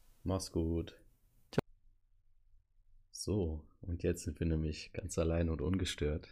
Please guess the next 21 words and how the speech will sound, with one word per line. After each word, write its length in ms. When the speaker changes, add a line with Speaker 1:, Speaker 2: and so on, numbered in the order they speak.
Speaker 1:
Nur 180
wir 140
beide. 400
<laughs> 1000
Ähm, 480
ja, 400
was 160
lese 200
ich 100
denn 140
gerade? 340
Ich 120
lese 280
gerade 420
Twelve 340
Rules 400
of 140
Life 400
von 160
Jordan 300
Peterson. 560